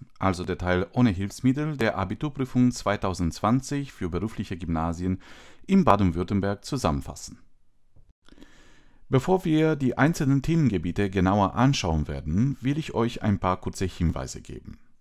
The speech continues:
Diejenigen von euch, die sich beim Üben bereits mit älterer Abiturprüfung beschäftigt haben, ist wahrscheinlich schon ein gewisser wiederholbarer Muster aufgefallen.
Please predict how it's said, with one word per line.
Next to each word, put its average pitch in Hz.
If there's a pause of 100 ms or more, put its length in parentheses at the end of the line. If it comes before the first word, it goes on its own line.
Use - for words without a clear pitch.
(720)
Diejenigen 180
von 147
euch, 101
die 110
sich 113
beim 107
Üben 147
bereits 101
mit 98
älterer 110
Abiturprüfung 87
beschäftigt 73
haben, 95 (520)
ist -
wahrscheinlich 139
schon 117
ein 110
gewisser 101
wiederholbarer 85
Muster 90
aufgefallen. -